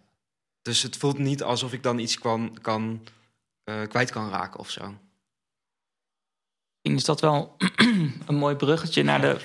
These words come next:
Speaker 1: <laughs>
Speaker 2: een van de foto's die je hebt meegenomen van boven.
Speaker 1: Ja.
Speaker 2: Eh, jij noemde het volgens mij de he-, de helfoto.
Speaker 1: Ja, ja.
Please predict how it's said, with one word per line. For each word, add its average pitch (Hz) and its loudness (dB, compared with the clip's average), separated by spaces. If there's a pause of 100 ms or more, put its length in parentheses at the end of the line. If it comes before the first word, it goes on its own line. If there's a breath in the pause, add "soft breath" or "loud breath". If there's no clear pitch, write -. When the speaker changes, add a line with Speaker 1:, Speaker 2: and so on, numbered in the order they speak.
(180)
Speaker 1:
<laughs> - -8
Speaker 2:
een 156 6
van 160 2
de 151 0
foto's 156 2
die 139 -2
je 139 4
hebt 131 -2
meegenomen 135 2
van 135 0
boven. 147 2 (360 soft breath)
Speaker 1:
Ja. 113 0
Speaker 2:
Eh, 135 2
jij 135 4
noemde 139 2
het 139 -6
volgens - -10
mij 139 2
de 135 0
he-, 139 -2
de - 0
helfoto. 160 0
Speaker 1:
Ja, 135 4
ja. 113 0